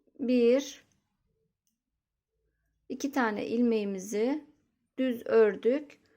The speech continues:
ve aradaki şu ikinci boşluktan ilmek çıkarıyoruz. Kaydırıyoruz yani yine modelimizi. Ee, ilk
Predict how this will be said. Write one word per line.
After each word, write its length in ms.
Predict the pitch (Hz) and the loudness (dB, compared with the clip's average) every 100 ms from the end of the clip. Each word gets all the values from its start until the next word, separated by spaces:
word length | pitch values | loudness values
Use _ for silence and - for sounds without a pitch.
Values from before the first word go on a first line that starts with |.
| _ _ _ | _ _ _
ve 120 | 277 - | -4 0
aradaki 520 | 269 269 226 220 - | 2 2 2 -2 -8
şu 200 | - 247 | -6 -6
ikinci 460 | 254 285 262 247 | -4 -2 -2 -2
boşluktan 580 | 214 208 - - - 269 | -4 -4 -8 -10 -4 0
ilmek 360 | 262 233 220 - | 0 0 -4 -6
çıkarıyoruz. 560 | - 202 180 180 180 | -8 -8 -6 -8 -10
Kaydırıyoruz 720 | - 247 247 233 214 190 175 180 | -4 2 2 2 0 0 -4 -6
yani 320 | 180 180 185 | -4 -6 -6
yine 140 | 190 | -6
modelimizi. 840 | 185 190 180 180 180 180 - 277 302 _ _ _ _ _ - | -6 -8 -8 -8 -8 -8 -6 -6 -6 _ _ _ _ _ -8
Ee, 420 | 220 220 208 208 - _ _ _ _ _ _ _ _ | -4 -4 -6 -10 -16 _ _ _ _ _ _ _ _
ilk 460 | - 277 269 - | -4 -2 -2 -6